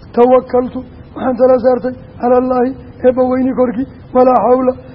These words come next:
xeelad looga cararo madaraadka ama manaafic lagu dalbada ma jirto, walaa quwwata, tabarna ma jirto, ilaa billaahi, eebba weyne, xeelad iyo quwo ka timaadda ma ahaane. Allaahumma, yaa Allah,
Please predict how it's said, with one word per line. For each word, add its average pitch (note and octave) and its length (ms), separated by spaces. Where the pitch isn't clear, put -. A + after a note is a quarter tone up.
xeelad C#4 460
looga C4 340
cararo B3+ 400
madaraadka B3 600
ama C#4+ 260
manaafic B3 480
lagu B3 220
dalbada B3+ 420
ma A3+ 160
jirto, B3 300
walaa B3+ 240
quwwata, B3+ 420
tabarna B3+ 400
ma B3+ 120
jirto, B3+ 280
ilaa C4 320
billaahi, B3+ 440
eebba C4 280
weyne, C4 340
xeelad C4+ 360
iyo B3+ 180
quwo C#4+ 220
ka - 140
timaadda C4 420
ma B3+ 140
ahaane. C4 320
Allaahumma, B3+ 580
yaa B3+ 320
Allah, C4+ 240